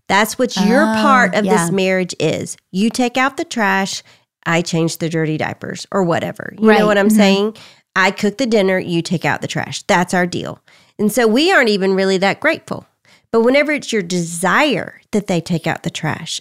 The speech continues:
Speaker 1: and then they
Speaker 2: Right.
Speaker 1: take it out, you notice it and you're like, "Thank you so much for taking out the trash. I really appreciate that."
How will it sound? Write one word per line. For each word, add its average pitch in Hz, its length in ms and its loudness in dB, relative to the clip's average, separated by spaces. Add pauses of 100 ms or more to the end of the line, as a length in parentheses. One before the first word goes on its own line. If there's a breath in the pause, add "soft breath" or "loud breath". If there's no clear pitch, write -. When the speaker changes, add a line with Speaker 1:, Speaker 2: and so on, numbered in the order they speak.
Speaker 1:
and 190 160 0
then 185 120 2
they 170 100 0
Speaker 2:
Right. 165 80 -12
Speaker 1:
take 214 280 -4
it 240 80 -2
out, 165 340 -2
you 175 200 -2
notice 151 460 0
it - 260 -4 (360 soft breath)
and 208 140 0
you're 208 160 0
like, 175 260 -4
"Thank 392 260 0
you 453 80 2
so 214 240 0
much 185 400 0
for 247 100 -6
taking 185 380 -2
out - 100 -6
the - 80 -8
trash. 190 380 -2
I 359 100 -2
really 226 320 0
appreciate 240 560 -4
that." - 240 -8